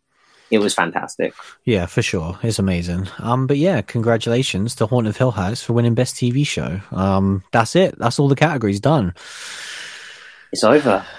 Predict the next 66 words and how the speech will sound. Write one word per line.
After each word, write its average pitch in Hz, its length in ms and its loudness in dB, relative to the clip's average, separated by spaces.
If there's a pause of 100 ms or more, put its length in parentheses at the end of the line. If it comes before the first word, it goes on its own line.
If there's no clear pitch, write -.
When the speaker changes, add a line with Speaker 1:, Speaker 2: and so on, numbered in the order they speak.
(100)
Speaker 2:
The, 123 160 4
the 120 120 6
year 139 280 8
is 135 120 4
over. 143 260 6
I 98 140 4
mean, 117 240 4
obviously, 117 380 2
this 113 180 2
is 113 120 4
a 110 180 6
very, 113 500 6
very 107 240 4
long 107 180 4
episode, 123 420 2
so 131 140 0
thanks 117 260 0
for - 80 -4
sticking 110 280 0
with 110 100 4
us 117 160 0
if 110 100 -4
you're 117 60 -2
still 107 200 2
listening. 165 440 2
Um, 101 500 4 (280)
Speaker 1:
<laughs> - 280 -2
Speaker 2:
but 120 140 4
I 120 140 4
guess 120 180 4
to 127 100 2
quickly 113 400 2
round 107 260 2
it 90 40 -2
off, 127 240 2
kind 151 220 2
of, 135 100 0
w-, 160 300 -2
what 196 140 6
are 160 60 6
your 147 80 8
thoughts 131 360 2
on 123 40 2
the 127 120 0
overall 123 480 6
year? 123 420 6
Obviously, 117 300 2
we 110 120 4
saw 107 220 4
a - 20 4
lot 107 280 4
of 104 60 0
movies 110 300 4
this 113 220 0
year, 113 160 4
and 110 80 2
I 110 60 2
guess 104 160 0
kind 110 200 0
of 101 60 2
comparing 107 480 0
it 113 140 0
to - 80 -6
the 101 80 2
last 101 320 0
couple, 117 480 0